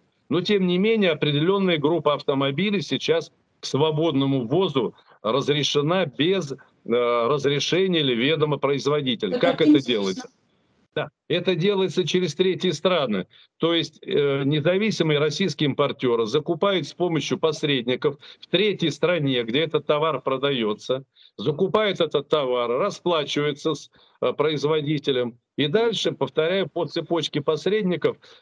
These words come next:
Speaker 1: э, доставляют этот товар в Россию. Главное вот здесь им не ставить палки в колёса, потому что в основном таможня многие годы занималась защитой интересов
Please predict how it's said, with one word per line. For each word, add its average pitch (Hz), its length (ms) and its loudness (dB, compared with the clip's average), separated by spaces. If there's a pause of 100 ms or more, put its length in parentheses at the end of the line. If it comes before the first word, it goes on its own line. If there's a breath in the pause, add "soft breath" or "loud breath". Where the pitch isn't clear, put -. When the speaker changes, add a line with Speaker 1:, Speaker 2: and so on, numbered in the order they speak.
Speaker 1:
э, 120 240 0
доставляют 160 720 0
этот 160 280 0
товар 156 380 0
в 147 60 -6
Россию. 127 500 -2
Главное 180 540 0
вот 143 180 0
здесь 185 340 -2
им 147 120 0
не 143 80 0
ставить 123 400 0 (280 soft breath)
палки 135 340 0
в - 80 -8
колёса, 120 480 -2
потому 135 320 0
что - 120 -2
в 139 60 2
основном 180 580 0 (220 loud breath)
таможня 151 720 0 (320 soft breath)
многие 139 540 0
годы 170 380 0
занималась 135 640 0
защитой 170 520 0
интересов 139 600 0